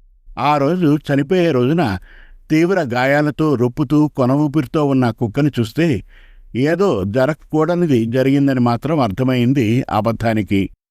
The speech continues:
కానీ ఏం జరిగిందో నోరు తెరిచి చెప్పలేని ఆ మూగజీవికి ఆయువు తీరి అనంతలోకాలకి వెళ్ళిపోవడంతో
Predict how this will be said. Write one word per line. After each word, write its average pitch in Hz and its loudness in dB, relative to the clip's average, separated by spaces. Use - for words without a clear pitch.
కానీ 175 0
ఏం 147 2
జరిగిందో 156 2
నోరు 127 2
తెరిచి 170 -2
చెప్పలేని 135 0
ఆ 135 0
మూగజీవికి 135 0
ఆయువు 135 0
తీరి 127 0
అనంతలోకాలకి 165 -2
వెళ్ళిపోవడంతో 120 0